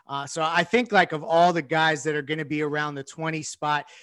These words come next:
he's probably the player that's jumped off the page the most to me as a big. Um, and the Heat have also, uh, interviewed him. So that means that there's definitely interest there as well.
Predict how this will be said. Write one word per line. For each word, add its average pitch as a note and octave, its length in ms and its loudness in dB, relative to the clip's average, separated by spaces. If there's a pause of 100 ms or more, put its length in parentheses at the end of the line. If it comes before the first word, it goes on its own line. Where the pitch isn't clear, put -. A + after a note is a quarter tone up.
(100)
he's F3+ 260 -10
probably E3 500 0
the D3 80 -2
player D3+ 380 -4
that's C#3 260 -8
jumped D#3 320 -6
off D3+ 200 -4
the C#3+ 80 -10
page C#3+ 340 -6
the C#3 80 -8
most C#3+ 360 -4
to E3+ 60 -4
me E3 200 0
as D3+ 160 0
a C#3+ 40 -10
big. D#3+ 440 4 (260)
Um, C3+ 480 -4
and C#3+ 500 -6 (120)
the C#3+ 100 -4
Heat F#3+ 380 -4
have D3+ 160 -4
also, D3+ 840 2
uh, C3+ 380 -4
interviewed F3 440 2
him. B2+ 140 -8
So - 160 -4
that D#3 240 4
means D3+ 220 -2
that C#3 100 -4
there's C#3+ 160 -2
definitely C#3 360 0
interest C#3+ 420 -4
there B2+ 120 0
as A#2+ 140 -6
well. C3 260 0